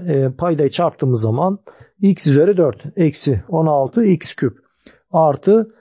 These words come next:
seksen dokuz x kare eşittir x kare ile çarptığımız zaman, e, altmış dört x kare eksi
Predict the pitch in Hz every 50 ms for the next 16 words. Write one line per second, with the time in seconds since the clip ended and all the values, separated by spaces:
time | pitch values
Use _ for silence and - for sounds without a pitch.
0 | _ _ - - - - 170 151 - - 165 147 139 131 131 120 - 127 123 110
1 | 101 - - - 175 165 160 - - - - - 190 196 202 208 214 214 208 _
2 | _ _ _ _ - 202 202 - - 180 143 - _ - 196 202 226 220 214 _
3 | _ _ _ - - 208 220 - - - - 190 190 185 185 170 170 151 - 170
4 | 170 160 - - 180 175 175 156 135 131 127 139 185 226 220 202 - - - _
5 | _ _ - - 151 147 147 147 143 147 - 180 180 175 - 202 196 - - -
6 | 196 185 180 165 - 180 190 165 - - - - - 180 180 175 175 175 180 196
7 | 196 190 _ _ _ _ _ - 170 170 - - - - 147 156 180 190